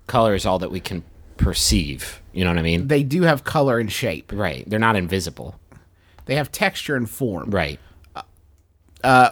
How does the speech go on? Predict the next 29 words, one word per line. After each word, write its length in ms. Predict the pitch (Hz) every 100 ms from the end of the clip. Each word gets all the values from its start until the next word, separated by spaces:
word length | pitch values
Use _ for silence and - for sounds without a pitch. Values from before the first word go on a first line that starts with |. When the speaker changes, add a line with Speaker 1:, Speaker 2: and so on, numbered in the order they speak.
| -
Speaker 2:
what 140 | 160
do 60 | 220
we 80 |
got 180 | 277 143
new 180 | 147 175
this 220 | 202 208
month? 300 | 214 226 -
Let, 340 | 156 208 - 120
let 100 | 196
me 100 | 220
tell 200 | 208 196
you 120 | 143
about 200 | 113 104
what 140 | 107 101
we 80 |
got 200 | 110 85
new 380 | 101 104 95 85 -
in, 180 | 95 87
in, 340 | 110 101 98 95
in 160 | 104 101
Nature 260 | 98 -
Box. 320 | 92 65 - -
What, 200 | 196 170
this 180 | 240
is 180 | 285 226
a 80 | 156
subscription 640 | 123 131 - - 120 107
service, 280 | 98 104 90
basically. 360 | - 95 -